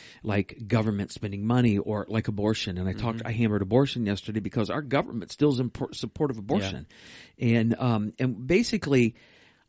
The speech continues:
Speaker 1: the world is gonna be the world and our government's gonna be the government.
Speaker 2: Yep. Yep.
Speaker 1: But what I'm concerned about is us as Christians, because us as Christians, we're, Chri-, we have Christian people who profess to be Christians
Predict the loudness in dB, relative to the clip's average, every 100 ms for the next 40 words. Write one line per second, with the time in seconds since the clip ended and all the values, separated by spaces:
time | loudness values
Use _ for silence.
0 | _ _ _ _ 4 8 8 8 8 6
1 | 8 6 4 6 6 6 4 2 0 2
2 | 2 2 0 -4 -4 -4 -6 -4 -2 2
3 | 4 2 0 _ -4 -4 0 0 6 6
4 | 6 4 0 0 -2 0 0 0 -2 -4
5 | -4 -2 -4 -2 -2 -2 -8 -14 -16 -20
6 | -20 -12 0 2 4 4 2 0 -2 0
7 | 0 -2 -2 0 -2 -4 -4 2 2 0
8 | -4 -2 -2 -2 -6 -4 -2 0 -2 -2
9 | -4 -2 -2 0 0 -2 0 -2 0 -2
10 | -2